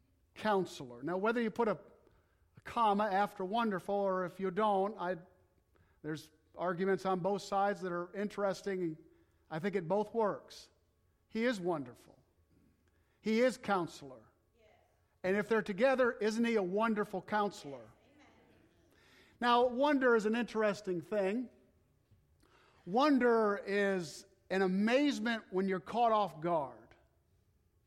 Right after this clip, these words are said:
I was at Crackle Barrel last week, and I went to the restroom, washed my hands. And, um,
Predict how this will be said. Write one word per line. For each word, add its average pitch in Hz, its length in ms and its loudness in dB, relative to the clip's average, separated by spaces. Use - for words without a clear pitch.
I 190 120 0
was 202 140 0
at 202 120 -6
Crackle 226 360 0
Barrel 185 360 0
last 185 360 0
week, 202 300 -2
and 180 100 -2
I 170 140 -2
went 180 220 -2
to 165 80 -12
the 170 60 -6
restroom, 196 500 -2
washed 180 340 -2
my 170 140 -4
hands. 180 400 -4
And, 190 340 0
um, 180 600 0